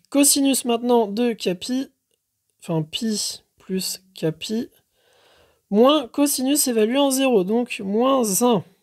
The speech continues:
Voilà. Et donc, maintenant on va regarder, eh bien, qu'est-ce que vaut le cosinus de pi moins k pi. Donc pour k est égal à zéro, on part de pi. Donc pour k est égal à zéro, le, le terme ici, ça va nous faire, eh bien, ça va nous faire donc cosinus de pi, donc moins un. Pour k est égal à un,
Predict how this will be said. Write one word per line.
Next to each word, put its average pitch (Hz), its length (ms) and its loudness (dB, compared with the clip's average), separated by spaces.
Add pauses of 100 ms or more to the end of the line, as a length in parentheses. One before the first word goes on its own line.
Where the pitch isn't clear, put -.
(240)
Voilà. 185 380 -2 (1600)
Et 302 100 2
donc, 269 400 0 (440)
maintenant 208 260 0
on - 20 4
va 254 80 6
regarder, 196 300 2
eh 247 40 -4
bien, 208 140 0
qu'est-ce 240 200 0
que - 60 -2
vaut 226 140 0
le 247 60 -2
cosinus 240 420 -2
de 226 100 2
pi 277 300 0
moins 262 200 2
k 233 160 4
pi. 180 160 -8
Donc 202 280 0 (260)
pour 220 140 -10
k - 80 0
est 269 200 4
égal 220 220 4
à 208 100 6
zéro, 214 380 2
on 220 60 2
part 262 240 2
de 269 100 0
pi. 226 340 -6
Donc 165 200 -10
pour - 140 -20
k - 80 -6
est 220 180 -4
égal 180 220 0
à 156 80 2
zéro, 180 300 0
le, 226 120 4
le 165 220 0
terme 202 220 0
ici, 196 200 -2
ça 247 140 2
va 185 100 4
nous 175 100 0
faire, 139 280 -8 (640)
eh 165 60 -6
bien, 165 120 2
ça 160 140 -2
va 156 80 2
nous 151 100 -2
faire 151 160 -6
donc 143 140 -6
cosinus 202 400 2
de 196 100 4
pi, 196 180 -6
donc 170 280 -2
moins 160 340 2
un. 269 120 2
Pour 180 220 -10
k - 80 -2
est 208 300 4
égal 202 220 4
à 185 140 0
un, 208 180 2